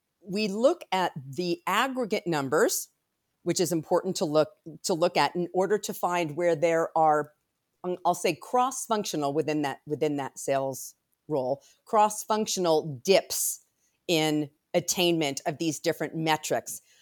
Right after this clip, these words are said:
Now, one of the things that I absolutely recommend to anybody that chooses to do this is that you look at medians,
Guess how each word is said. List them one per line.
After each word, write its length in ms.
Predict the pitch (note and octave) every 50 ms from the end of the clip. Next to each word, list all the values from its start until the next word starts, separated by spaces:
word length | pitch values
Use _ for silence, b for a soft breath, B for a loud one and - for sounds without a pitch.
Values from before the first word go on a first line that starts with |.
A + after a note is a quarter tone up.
| b b -
Now, 140 | F#3+ F3+ F3
one 260 | E3+ F3+ A3+ B3+ D#4
of 100 | F#4+ F#4+
the 80 | E4+
things 560 | - - G3+ F#3 F3 E3 D#3+ E3 F3 D#3+ - b b b b b b -
that 340 | C3+ F3+ D#3+ D#3 D#3 D3+ - _ _ _ -
I 280 | D3+ D#3 D3+ D3 D3 - _
absolutely 400 | D#3+ E3+ - - B3 A3+ - F#3+
recommend 640 | E3 F#3 F3+ F3+ F3 D3 C#3 D3 E3 G3+ C4+ G4+ A4+
to 120 | - - -
anybody 280 | D#3 E3 C#3 E3 D#3+
that 180 | C#3 C#3+ C3+ -
chooses 340 | - E3+ D#3+ F3 E3+ - -
to 100 | C#3 C#3+
do 120 | D#3+ F3+
this 240 | F3 C4 C#4 - -
is 120 | F3+ -
that 140 | F#3+ D#3 -
you 120 | F#3+ F#3+
look 200 | F3+ G3 G#3 G3+
at 120 | G#3 - -
medians, 880 | F3 E3+ F#3 G3 G#3 F3 F3 D3+ C#3 C3 A#2+ F2+ A2+ - - - -